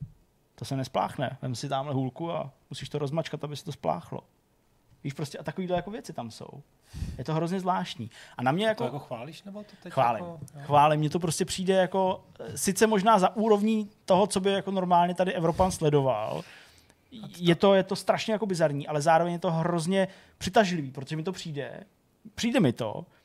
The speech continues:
Speaker 1: ale nedokážu si to jako ověřit. Byť mi to přijde, že je to fakt na kukání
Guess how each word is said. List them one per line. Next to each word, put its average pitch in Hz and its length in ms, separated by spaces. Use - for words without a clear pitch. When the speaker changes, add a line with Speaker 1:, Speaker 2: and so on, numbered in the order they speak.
Speaker 1:
ale 147 140
nedokážu 135 400
si - 80
to 151 100
jako 139 200
ověřit. 131 420
Byť 143 160
mi 170 60
to 175 80
přijde, 147 360
že 147 140
je 151 60
to 151 100
fakt - 500
na 135 100
kukání 143 840